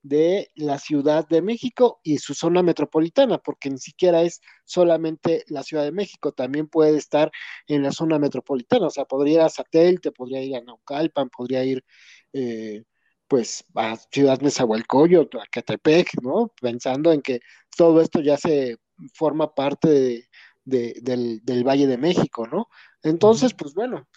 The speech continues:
Speaker 1: el juez sí dice claramente, pues, es que eso, ese, ese argumento que me están presentando de esta conducta reprochable que dijo la fiscalía, pues, no lo voy a tomar en cuenta porque, pues, su libertad condicional solo incluía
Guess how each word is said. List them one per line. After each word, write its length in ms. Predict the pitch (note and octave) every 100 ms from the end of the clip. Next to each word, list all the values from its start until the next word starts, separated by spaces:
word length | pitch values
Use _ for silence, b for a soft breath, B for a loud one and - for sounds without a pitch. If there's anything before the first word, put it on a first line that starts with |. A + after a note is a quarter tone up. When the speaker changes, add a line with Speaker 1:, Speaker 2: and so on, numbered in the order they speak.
| b b
Speaker 1:
el 100 | C3+
juez 320 | D3 E3+ F#3+ G3
sí 140 | F#3
dice 260 | F#3 F#3 F3+
claramente, 640 | F3 F3+ F3 F3 F3+ F#3+
pues, 240 | C#3+ B2
es 120 | E3
que 120 | - F3
eso, 340 | - G3 F#3 b b b -
ese, 360 | G3 A3 G#3 F3+
ese 220 | F#3+ A#3+
argumento 600 | A#3 F#3 E3 E3+ F#3+ F#3+
que 140 | -
me 60 | C#3
están 260 | - E3+ F3
presentando 800 | F3+ D#3+ D3+ D#3 D#3 D#3+ E3 D#3 b b _
de 500 | C#3 C#3 C3+ C3 B2
esta 280 | E3+ D#3 F#3+
conducta 640 | - D#3+ D3 F#3 - -
reprochable 840 | D3 C#3 B2+ C3 - D#3 D#3 D3 C#3+
que 140 | C3+ B2+
dijo 560 | D3 - D#3 D3 C#3 b b -
la 160 | -
fiscalía, 560 | - C#3 - C#3+ D3+ E3
pues, 180 | D#3+ -
no 80 |
lo 80 | G#3+
voy 120 | G#3+
a 100 | G#3
tomar 180 | E3+ F3
en 80 | E3+
cuenta 400 | - D#3+ D#3+ F3
porque, 380 | - D#3 - C3
pues, 120 | -
su 140 | -
libertad 600 | C3+ C3+ C3+ - D#3+ E3+ - B B
condicional 720 | - F#3+ G3 A3+ G3+ D#3 F#3
solo 400 | - F3 D#3+ E3+
incluía 640 | F3+ F3 D#3 C#3+ C#3 D3 F3+